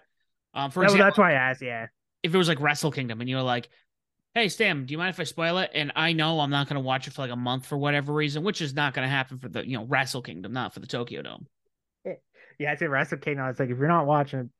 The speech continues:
Speaker 2: like, the first week, something's wrong." <laughs>
Speaker 1: Yeah.
Speaker 2: Something's
Speaker 1: Yeah.
Speaker 2: wrong. <laughs>
Speaker 1: But you can, you know, you can always ask me. It's not a problem.
Speaker 2: Was that, that's why I, and then I, 'cause so, I don't care if I get spoiled either, but, I mean, I,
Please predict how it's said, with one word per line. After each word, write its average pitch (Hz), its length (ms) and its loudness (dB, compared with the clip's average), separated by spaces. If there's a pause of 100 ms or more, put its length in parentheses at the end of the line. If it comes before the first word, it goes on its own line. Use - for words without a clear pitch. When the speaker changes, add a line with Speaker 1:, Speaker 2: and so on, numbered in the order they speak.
(120)
Speaker 2:
like, 123 240 -4
the 139 60 -4
first 139 340 0
week, 123 280 -2
something's 123 300 -6
wrong." 113 240 -4
<laughs> - 840 2
Speaker 1:
Yeah. 143 260 2 (640)
Speaker 2:
Something's 151 360 0
Speaker 1:
Yeah. 156 60 0
Speaker 2:
wrong. 131 240 2 (120)
<laughs> - 640 -2
Speaker 1:
But 175 140 4
you 214 100 4
can, 208 200 4
you 170 120 2
know, 165 80 2
you 165 140 0
can 180 80 -2
always 156 180 -4
ask 131 220 -6
me. 139 80 -12
It's 127 80 -14
not 131 120 -10
a 120 40 -14
problem. 120 340 -12 (140)
Speaker 2:
Was 175 140 4
that, 170 160 6
that's 165 200 4
why 151 280 4
I, 135 120 -6
and 139 180 -4
then 123 160 -8
I, 127 300 -8 (260)
'cause 175 240 4
so, 170 160 4
I 147 140 4
don't 160 160 4
care 147 100 0
if 127 80 0
I 127 80 2
get 135 140 0
spoiled 120 280 -4
either, 120 200 -8
but, 117 260 -6
I 117 60 -8
mean, 107 240 -10 (720)
I, 127 100 -18